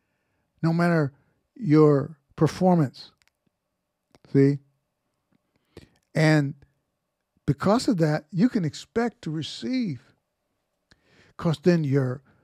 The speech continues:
we talked about this in The Enemies of Faith when I was talking about condemnation. You, when your heart doesn't condemn you, then you're, you got confidence toward God.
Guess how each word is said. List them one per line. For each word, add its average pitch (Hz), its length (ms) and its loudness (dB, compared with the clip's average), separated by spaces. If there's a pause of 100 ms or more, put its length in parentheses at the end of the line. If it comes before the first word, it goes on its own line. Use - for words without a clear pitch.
(280)
we 139 100 -4
talked 151 260 0
about 139 300 0
this 139 300 0
in 123 480 -4 (220)
The - 160 -6
Enemies 127 400 -6
of 120 100 -10
Faith 139 400 -2
when 131 200 -8
I 123 80 -4
was 117 300 -10 (420)
talking 139 260 -4
about 127 240 -8
condemnation. 131 840 -4 (1600)
You, 156 480 2 (920)
when 143 220 0
your 127 200 -2
heart 185 480 -2
doesn't 147 320 2
condemn 151 540 -4
you, 123 280 -4 (1300)
then 147 400 -2 (480)
you're, 139 200 -4 (340)
you 156 140 2
got 135 220 -2
confidence 185 540 -6
toward 123 300 -10
God. 156 300 -10